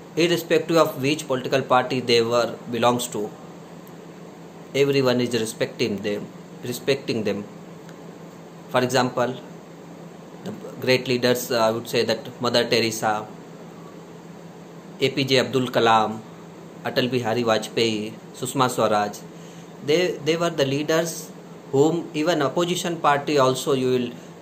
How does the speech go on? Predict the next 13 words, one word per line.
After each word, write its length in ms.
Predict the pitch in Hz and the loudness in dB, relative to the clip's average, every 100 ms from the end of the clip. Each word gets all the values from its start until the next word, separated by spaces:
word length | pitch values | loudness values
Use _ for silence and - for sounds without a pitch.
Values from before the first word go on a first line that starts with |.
| - - | -18 0
find 300 | 143 139 139 | 4 4 4
that 160 | 123 - | 2 0
people 300 | 127 131 123 | -2 2 4
are 120 | 117 | 4
admiring 480 | 110 117 139 131 104 | 2 2 0 0 -2
them, 260 | 104 104 - - - | -4 -4 -12 -16 -6
because 300 | 139 143 139 | 2 2 6
their 220 | 135 135 | 6 6
nature 380 | 123 139 139 151 | 6 2 4 4
were 280 | 135 127 123 - | 6 4 0 -6
like 280 | 117 123 120 | 0 0 0
that. 360 | 131 117 - - - - - - - - - - - - - - - - - - - - - - - | -2 -2 -6 -14 -16 -16 -16 -18 -16 -16 -16 -16 -18 -18 -18 -18 -16 -16 -18 -16 -16 -18 -18 -18 -8
Similarly, 680 | - 151 156 156 156 156 | 0 4 6 6 4 0